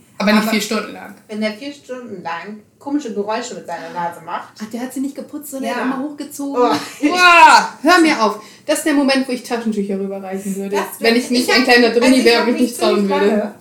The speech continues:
Speaker 2: mit der Frage beschäftigt. Guck, also ich hab mich immer umgedreht und ihn böse angeguckt.
Speaker 1: Richtig
Speaker 2: Hat
Speaker 1: so.
Speaker 2: nichts gebracht. Und dann hab ich gedacht, kann ich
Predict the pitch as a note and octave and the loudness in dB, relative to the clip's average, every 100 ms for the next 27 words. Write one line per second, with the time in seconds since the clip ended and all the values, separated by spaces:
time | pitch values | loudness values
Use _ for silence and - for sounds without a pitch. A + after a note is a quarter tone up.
0 | - _ A3+ G#3+ G#3 A#3 C#4 B3+ F3 - | -20 _ -12 -8 -8 -8 -12 -12 -14 -16
1 | F3+ - A3+ - _ _ _ _ _ _ | -18 -16 -18 -18 _ _ _ _ _ _
2 | - C4 - - G#3+ G#3+ B3+ A#3 - A3 | -12 -12 -12 -10 -6 -4 -6 -14 -16 -12
3 | A3 G#3+ G3+ B3 D4 D4 B3+ A#3 G#3+ G#3+ | -10 -8 -8 -10 -10 -14 -10 -6 -2 -2
4 | F#3 E3+ - - - _ _ - G3+ G3+ | -4 -12 -20 -20 -20 _ _ -12 -10 -8
5 | G#3 A3 - G#3 G3+ - - _ _ _ | -8 -8 -10 -12 -10 -10 -10 _ _ _
6 | _ G#3+ A3 B3 C#4+ C4+ - A3+ A#3+ - | _ -6 -6 -6 -10 -12 -14 -12 -12 -14
7 | _ _ B3 D4 - | _ _ -18 -16 -18